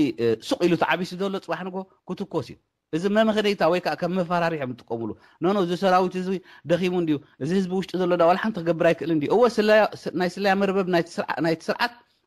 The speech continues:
ኣብታ ሃገር ብ-፣ ብሰፊሕ እዩ ተዘርጊሑ ዘሎ። እዚ ግን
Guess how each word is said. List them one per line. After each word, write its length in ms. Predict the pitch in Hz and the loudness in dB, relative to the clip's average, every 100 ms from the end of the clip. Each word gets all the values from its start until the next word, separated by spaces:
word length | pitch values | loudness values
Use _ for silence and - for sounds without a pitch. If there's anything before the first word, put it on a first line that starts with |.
| - | -8
ኣብታ 160 | 139 | -4
ሃገር 280 | 208 208 226 247 - _ 135 | -2 0 -2 -4 -10 _ -6
ብ-፣ 200 | 147 175 | -4 -4
ብሰፊሕ 480 | 185 277 262 - 302 | -4 -4 -4 -4 -4
እዩ 140 | 196 | -2
ተዘርጊሑ 420 | 160 147 135 135 | -2 0 -2 -4
ዘሎ። 200 | 139 127 104 - _ _ _ _ _ | -4 -4 -4 -10 _ _ _ _ _
እዚ 140 | 196 226 | 2 2
ግን 160 | 233 254 | 0 -4